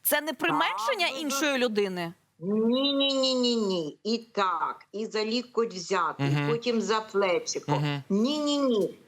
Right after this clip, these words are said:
Speaker 2: Це, якщо не повага, то це, ну, така доброзичливість
Speaker 1: Ага.
Speaker 2: до, е, свого візаві.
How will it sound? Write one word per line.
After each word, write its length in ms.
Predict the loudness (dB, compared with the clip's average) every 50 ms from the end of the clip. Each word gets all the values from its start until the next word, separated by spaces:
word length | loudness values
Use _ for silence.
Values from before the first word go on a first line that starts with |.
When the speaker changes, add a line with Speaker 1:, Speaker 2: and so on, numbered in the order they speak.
| _ _
Speaker 2:
Це, 400 | -8 -4 -2 0 0 0 0 -4 -2
якщо 500 | -2 -2 -2 -2 -6 -8 -4 0 0 0
не 200 | 2 2 0 0
повага, 880 | -2 -4 -2 0 0 0 2 0 0 2 2 2 0 -2 -2 -6 -6 -6 -10 _ _ _ _ -4
то 140 | -4 -4
це, 440 | -2 -4 -8 -2 0 0 0 0 -4 -6 -12 -20 _ _ -6
ну, 120 | -4 -4 -2
така 280 | -2 -4 -2 -2 -2
доброзичливість 1600 | 0 0 -2 -2 0 0 2 2 2 0 -4 -2 -2 -2 0 0 0 -2 -2 0 0 0 0 -2 -4 -6 -6 -6 -8 -10 -16 _ -10
Speaker 1:
Ага. 160 | -6 -2 0
Speaker 2:
до, 280 | 2 2 2 0 -2 -4 -4 -2
е, 120 | -2 -2
свого 440 | -2 -4 -4 -2 -2 0 2 2 2 2 0
візаві. 960 | 0 0 0 0 0 0 0 0 0 0 -2 -4 -4 -2 -2 -2 -4 -6